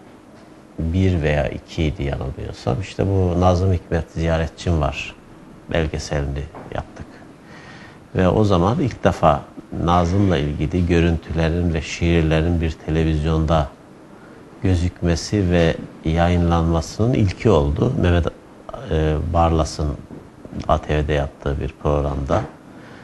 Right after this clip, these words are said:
e, Nazım'ın Bursa cezaevinde yetiştirdiği ressam Balaban'la beraber çıktık.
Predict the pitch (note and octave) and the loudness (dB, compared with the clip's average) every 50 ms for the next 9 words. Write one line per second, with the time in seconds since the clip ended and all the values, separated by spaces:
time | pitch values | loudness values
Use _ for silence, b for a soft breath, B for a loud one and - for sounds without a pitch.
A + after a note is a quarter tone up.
0 | B B B B B - - - - - - - D#2+ D#2+ D2+ D#2 D#2 D#2+ D#2+ D#2 | B B B B B -18 -16 -16 -16 -10 -6 -4 -4 -2 -2 0 0 0 0 0
1 | D#2 E2+ E2+ F2 F2 F2 E2 - G#2 F2+ G2 G2+ F#2 - - F2 D2+ D#2 D#2+ D2 | 0 2 2 2 2 0 0 -2 0 0 2 2 2 2 0 0 2 2 2 2
2 | C#2 D2+ D2 D2 C#2 C#2 C#2+ C#2 D2 C#2+ - - - - - - - C#2+ C#2+ - | 2 2 2 2 2 0 -2 -2 -2 -2 -4 -4 -10 -16 -10 -6 -4 -4 -4 -2
3 | - D2+ D2+ D2+ D2+ D#2 D2+ - - - D#2+ D#2+ D#2+ D#2+ E2 E2+ F2 F2 E2 E2+ | -2 0 0 0 0 0 -2 -2 -2 0 2 2 4 4 6 6 6 6 6 4
4 | E2 D#2+ C#2+ - - - - - - - - - - - - - - - - - | 4 2 2 0 0 0 0 0 0 0 -4 -6 -6 -6 -6 -6 -6 -6 -6 -6